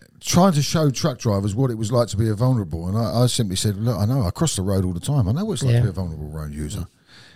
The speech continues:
Speaker 1: You know, and trying to show us, and, uh, and most H U V drivers are very safe. Like, most cyclists are very good, but
Speaker 2: Yeah.
Speaker 1: there, it just is,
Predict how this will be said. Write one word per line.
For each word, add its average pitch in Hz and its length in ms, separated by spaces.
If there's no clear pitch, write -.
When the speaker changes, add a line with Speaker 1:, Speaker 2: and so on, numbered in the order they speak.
Speaker 1:
You 120 140
know, 110 100
and 107 160
trying 160 240
to 147 60
show 143 280
us, 127 160
and, 120 180
uh, 110 120
and 139 260
most 185 300
H 127 220
U 113 80
V 107 140
drivers 95 340
are 120 60
very 117 340
safe. 170 320
Like, 135 140
most 151 220
cyclists 196 360
are 90 40
very 87 200
good, 76 240
but 135 100
Speaker 2:
Yeah. 117 120
Speaker 1:
there, - 160
it - 60
just - 220
is, 165 220